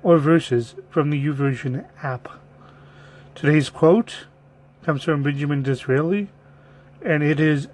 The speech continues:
"Never apologize for showing feeling. When you do so, you apologize for the truth."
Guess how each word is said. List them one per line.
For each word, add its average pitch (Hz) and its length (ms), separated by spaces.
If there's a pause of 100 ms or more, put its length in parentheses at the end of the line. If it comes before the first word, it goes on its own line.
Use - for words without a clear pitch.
(120)
"Never 160 420
apologize 165 640
for - 160
showing 139 400
feeling. 135 460 (600)
When 147 140
you 143 140
do 156 200
so, 190 380 (220)
you 143 160
apologize 143 580
for - 120
the 151 100
truth." 123 440